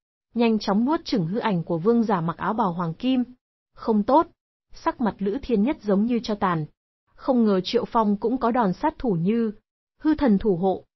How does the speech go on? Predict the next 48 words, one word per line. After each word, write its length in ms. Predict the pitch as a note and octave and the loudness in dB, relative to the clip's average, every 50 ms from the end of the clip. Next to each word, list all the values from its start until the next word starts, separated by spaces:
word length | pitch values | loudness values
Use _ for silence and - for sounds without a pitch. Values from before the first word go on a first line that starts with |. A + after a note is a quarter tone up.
| _ _ _ _ _ _ | _ _ _ _ _ _
hơn 240 | - - C#4 C4 B3+ | -2 2 4 4 4
nữa 280 | C4+ A#3+ A3 D4 E4 C#4+ | 4 4 2 2 2 4
uy 160 | D4 D4 C4+ | 4 2 4
lực 220 | B3 A3 G3 - | 4 2 2 2
lại 200 | G3 G3 G3 - | 0 0 0 0
càng 240 | - - G3 F3+ F3+ | -2 -4 -2 -2 0
mạnh 140 | F#3+ F#3+ G3 | -2 -2 -2
hơn 240 | G3 A#3 C4+ B3+ B3 | -4 -4 -2 -2 -2
của 120 | - F#3+ | -2 0
mình. 260 | F3 F3 F3 D#3+ D3 - - - _ _ _ _ _ _ - | 0 0 0 -2 -4 -8 -12 -18 _ _ _ _ _ _ -10
Phành, 340 | - - A3+ G3 F#3 E3 D#3+ - _ _ _ - | -4 -2 0 0 0 0 -2 -6 _ _ _ -4
thân 160 | - D4+ B3 | 0 0 2
hình 220 | B3 A#3+ G3+ F#3+ | 4 4 4 4
Lữ 160 | G3+ G3+ B3+ C#4+ | 2 2 0 -2
Thiên 220 | - - C4 A#3+ A#3 | -4 -2 0 0 0
Nhất 180 | D#4 - - | 0 0 0
nhanh 220 | B3+ B3 A#3 A3 G#3 | 0 0 2 0 0
chóng 280 | - - F#3+ F#3 A#3 | -2 -2 -2 0 0
bị 140 | B3+ C4+ - | 0 -2 -2
đánh 240 | G3 F#3+ F#3 A3 B3 | 0 0 2 2 2
lui, 320 | C4 B3+ A#3+ A#3 A3 - - _ _ _ _ _ _ _ _ - | 2 2 0 0 -2 -6 -12 _ _ _ _ _ _ _ _ -6
bị 180 | A3+ B3 G#3 | -4 -4 -2
dư 100 | A3 C#4 | 0 2
lực 200 | D4 C#4 A#3 - | 4 4 2 2
của 100 | - G3+ | 0 -2
Ngọc 200 | F#3 F3+ F3 E3+ | -2 -2 -2 -2
Long 260 | - A#3+ A#3+ A#3 A3+ G3+ | 0 0 2 2 2 0
bảo 140 | F#3 E3 | 0 0
hộ 160 | D#3 F#3+ F#3+ - | 0 -2 -4 -2
đánh 280 | F#3+ F#3 F#3 G#3 A#3 | -2 -2 0 0 0
bay 160 | A#3+ A#3+ A3 | 2 2 2
xa 280 | G3+ - - A3 G#3 G#3 | 0 0 0 0 0 2
vài 220 | F#3+ F#3+ F3 E3 | 0 0 -2 -2
dặm. 200 | D#3 D#3 F#3 F3 F#3 _ _ _ _ _ _ _ _ - | -2 -2 -2 -2 -4 _ _ _ _ _ _ _ _ -16
Sinh 280 | - - C#4+ C4+ B3+ | -8 -4 -2 0 0
tử 180 | B3+ A#3 G3 D#3+ | 2 2 0 0
không 240 | - - G#3+ G#3+ G#3 | 0 0 0 0 0
rõ. 340 | G#3 A3+ - - C4+ E4 - _ _ _ _ _ _ _ _ - | 0 0 0 0 0 -2 -4 _ _ _ _ _ _ _ _ -4
Thiên 180 | - C#4 B3 A#3 | 0 2 4 4
Nhất, 220 | B3+ D#4+ - - _ _ _ _ _ _ _ _ | 4 2 0 -2 _ _ _ _ _ _ _ _
Thủy 160 | - - B3 G3+ | -2 0 0 2
Vận 160 | F3+ G#3 - | 0 -2 -2
trưởng 240 | - - A#3 F#3 F3 | -2 0 0 0 0
lão 200 | F3+ F#3 G#3 C4+ | 0 0 -2 -2
phá 380 | - - B3 G#3+ G3+ G#3 B3+ | -2 0 2 2 2 2 0
không 240 | C#4 - - A#3+ A3 | 0 0 0 2 2
bay 140 | G#3 G3+ G3+ | 2 2 2
đến, 300 | F#3 F#3 F#3 G3 B3 | 2 2 2 2 0